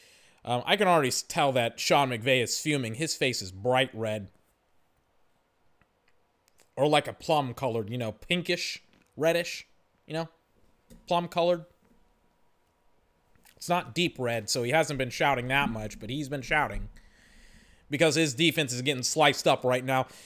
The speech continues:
First and ten at the, uh, twenty-four yard line. Pretty good number again, uh, of the, uh, of the Rams, forty-niners. Jimmy Garoppolo, play action, quick pass, screen play to freaking George Kittle. He's got a lot of room to run, and he's already deep inside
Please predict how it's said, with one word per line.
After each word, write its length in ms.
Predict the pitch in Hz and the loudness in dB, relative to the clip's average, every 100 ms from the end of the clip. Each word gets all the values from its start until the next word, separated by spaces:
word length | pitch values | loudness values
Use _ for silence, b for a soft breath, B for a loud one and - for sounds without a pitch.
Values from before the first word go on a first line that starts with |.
| B | B
First 320 | B 240 240 208 | B 2 2 0
and 100 | 185 | 4
ten 180 | 214 | 6
at 140 | 190 185 | 6 4
the, 220 | 175 160 | 4 6
uh, 100 | 147 | 4
twenty-four 880 | - - 202 190 - - 180 185 196 | 2 -2 0 0 -4 -4 2 4 4
yard 380 | 175 180 185 160 | 6 8 8 4
line. 320 | 131 127 143 | 0 0 2
Pretty 240 | 170 160 | 2 4
good 160 | 156 147 | 4 4
number 320 | 151 151 156 | 4 6 4
again, 260 | 151 123 135 B B B B | 4 -2 -6 B B B B
uh, 220 | 147 147 143 | 4 4 4
of 220 | 151 135 | 0 2
the, 200 | 156 151 | 4 6
uh, 140 | 147 | 6
of 140 | 147 135 | 4 0
the 80 | |
Rams, 520 | 131 156 143 127 139 - | 2 4 4 2 -2 -6
forty-niners. 800 | - 160 151 143 147 127 120 - - | 0 4 4 4 2 0 -4 -8 -10
Jimmy 260 | 120 160 156 | -2 0 2
Garoppolo, 520 | 151 151 151 139 127 | 6 6 6 2 0
play 260 | - 160 139 | 4 6 8
action, 540 | 147 147 - 120 117 | 6 4 0 -6 -4
quick 280 | - 165 - | 0 0 0
pass, 400 | 160 147 131 - | 2 4 2 0
screen 380 | - 160 185 175 | -2 2 2 2
play 400 | 139 165 147 131 | 4 6 6 4
to 420 | - 131 127 127 - | 2 2 2 0 -4
freaking 400 | - 151 147 123 | -4 -4 -2 -2
George 340 | 151 147 127 | 2 2 2
Kittle. 220 | - 165 139 | 2 4 4
He's 160 | 185 | 4
got 160 | 170 147 | 4 4
a 60 | |
lot 420 | 117 131 170 175 160 | 4 4 8 8 8
of 100 | 156 | 6
room 220 | 165 160 | 4 4
to 80 | 139 | 4
run, 300 | 147 156 143 | 6 6 6
and 100 | 131 | 2
he's 240 | 156 143 | 2 4
already 360 | 139 131 131 123 | 4 6 4 2
deep 280 | 113 127 | -2 -4
inside 580 | 123 113 131 120 113 104 | -4 -4 -2 0 0 -2